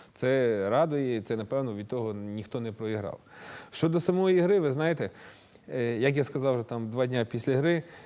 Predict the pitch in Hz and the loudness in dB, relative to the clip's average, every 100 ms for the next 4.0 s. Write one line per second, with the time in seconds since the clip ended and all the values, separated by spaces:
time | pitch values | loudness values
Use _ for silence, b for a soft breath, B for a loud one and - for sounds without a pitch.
0 | B 214 131 127 123 120 113 113 143 123 | B -8 -2 0 2 0 -2 -2 -4 0
1 | 156 156 170 156 139 165 156 175 196 160 | 0 2 0 -2 -4 -2 0 0 0 -2
2 | 107 82 - - - - - - 131 147 | -4 -4 -8 -20 -20 -20 -18 -6 -2 0
3 | 156 135 - 123 113 113 113 107 87 - | 0 -2 0 -2 -2 -6 -6 -6 -6 -10